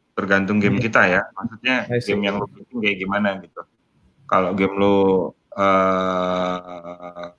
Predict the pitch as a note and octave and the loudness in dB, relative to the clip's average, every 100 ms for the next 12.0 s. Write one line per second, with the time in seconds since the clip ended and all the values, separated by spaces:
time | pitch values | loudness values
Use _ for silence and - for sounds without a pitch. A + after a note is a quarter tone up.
0 | _ _ _ _ B2 A2+ A2+ B2 C3 D#3 | _ _ _ _ 6 6 6 6 6 8
1 | F#3+ D#3+ B2+ B2+ - A2 G#2+ C3 C#3+ C3+ | 8 6 6 2 2 2 4 4 4 4
2 | C3+ C3+ B2+ D#3+ D3+ F#2+ G2 - - A2 | 4 6 6 8 6 4 0 0 -6 0
3 | A2 A2 G#2+ G#2+ A#2+ A#2+ A2 G2 - G#2+ | 4 4 4 2 4 4 6 4 4 2
4 | C3 C3+ - _ _ _ _ - A#2 A#2+ | 2 -2 -8 _ _ _ _ -4 2 4
5 | A#2+ A2+ G#2 A2 A2+ B2 G#2+ G2+ G#2 G#2 | 4 4 4 4 2 0 0 2 2 0
6 | D3+ B2 D#2+ - _ _ _ _ - - | 0 -2 -4 -10 _ _ _ _ -20 -20
7 | - - - G#2 G2 F2+ D#2+ - _ A2 | -20 -20 -8 -2 0 0 -2 -10 _ 0
8 | B2+ - A#2 G2 F2+ - _ _ A#2+ A2 | 0 0 2 2 2 -8 _ _ 2 4
9 | A2+ B2+ D3+ D3+ A#2 A#2 C3+ D#3 C#3+ C#3+ | 4 4 4 6 6 6 4 4 2 2
10 | C#3+ A#2 G#2+ A#2 B2+ A#2+ A2+ G#2 _ _ | -2 0 -2 -2 -2 -2 -4 -10 _ _
11 | A#2+ A#2 A#2+ A#2 A2+ A2+ G#2+ G2+ G#2 | -8 0 0 4 4 6 6 6 4